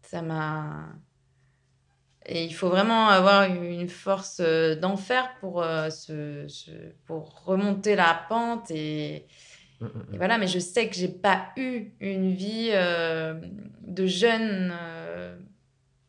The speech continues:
Speaker 1: parfaite, parce que, tu vois, ça, ça s'est produit quand j'avais vingt
Speaker 2: Hmm.
Speaker 1: ans.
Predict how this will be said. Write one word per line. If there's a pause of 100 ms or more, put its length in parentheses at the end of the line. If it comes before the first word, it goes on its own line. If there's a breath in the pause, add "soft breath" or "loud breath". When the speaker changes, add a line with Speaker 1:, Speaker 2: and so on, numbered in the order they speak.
(120)
Speaker 1:
parfaite, (100)
parce
que,
tu
vois,
ça,
ça
s'est
produit
quand
j'avais
vingt
Speaker 2:
Hmm.
Speaker 1:
ans.